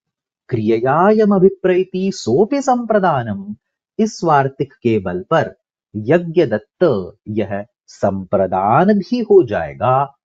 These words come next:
और देवदत्तः यज्ञदत्ताय वस्तु क्रीणाति, देवदत्त यज्ञदत्त की खुशी के लिए वस्तु खरीदता है,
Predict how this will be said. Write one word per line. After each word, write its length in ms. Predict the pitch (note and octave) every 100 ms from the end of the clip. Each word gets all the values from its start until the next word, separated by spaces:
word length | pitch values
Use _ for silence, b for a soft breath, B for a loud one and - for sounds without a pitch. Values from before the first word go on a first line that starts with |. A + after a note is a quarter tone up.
| _ _ _
और 440 | B2+ B2+ G2 F#2 - _ _ -
देवदत्तः 1000 | G#2 C3+ F3+ A#2+ G#2 _ G2 G2 F#2+ F#2+
यज्ञदत्ताय 1300 | G2+ B2+ B2 G#2 A2 F#2+ F#2 _ - G2+ A#2 B2+ D3 G#3
वस्तु 380 | G3 - - F3
क्रीणाति, 880 | _ B2+ A#2+ F#2 D#2+ _ D3 G#2+ - _ _ _ _ -
देवदत्त 1000 | G2 B2+ D3+ C#3+ A2 G#2 _ B2+ C3+ D3
यज्ञदत्त 760 | B2 A#2 A2+ G#2 G#2+ G2+ - G#2+
की 340 | G2+ A2 G#2 - -
खुशी 540 | - B2+ - F#3+ G#3+
के 260 | A3+ A3 A3
लिए 280 | A3 A3
वस्तु 420 | A3 G3+ - G3 F#3+
खरीदता 720 | - D3+ C#3 G2+ - D2+ D2
है, 280 | G2+ B2+ G2+